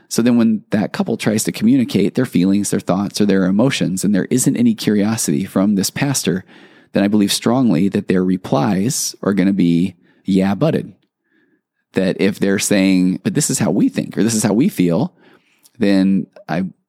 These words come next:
worry that the pastor's gonna say, "Well, yeah, but I go back to my initial point that I've already told you what you need to do. And if you haven't done those things yet, then come back to me after you've done the things that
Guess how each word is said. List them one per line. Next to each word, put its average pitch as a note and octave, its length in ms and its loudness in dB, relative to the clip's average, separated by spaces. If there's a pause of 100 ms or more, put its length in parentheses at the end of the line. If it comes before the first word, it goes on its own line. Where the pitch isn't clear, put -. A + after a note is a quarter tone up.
worry G#2 460 2
that F#2 160 -8
the - 60 -4
pastor's F#2+ 460 -2
gonna F2+ 160 0
say, F#2+ 220 0
"Well, F#2 180 -2
yeah, A2 460 0 (680)
but A#2+ 120 2
I A2 60 2
go G#2 140 0
back A2+ 260 -2
to A2+ 60 0
my G2+ 120 2
initial A2+ 340 0
point C3 400 0
that G2+ 320 0
I've G2 160 -2
already G#2 180 0
told D3+ 280 -2
you F2+ 100 2
what F#2 160 0
you F#2 140 2
need F2+ 180 2
to F#2 80 -6
do. A2+ 300 2
And D2 100 0
if - 80 -4
you F#2 80 2
haven't F#2 220 0
done A#2 180 2
those G2+ 240 0
things F#2 260 2
yet, F#2+ 220 -2
then F2+ 340 2 (300)
come B2 140 2
back A#2 180 -2
to G#2 80 2
me F2+ 140 2
after F#2 240 0
you've F2+ 180 0
done F#2 140 2
the F2+ 80 0
things F#2+ 300 0
that E2 120 -2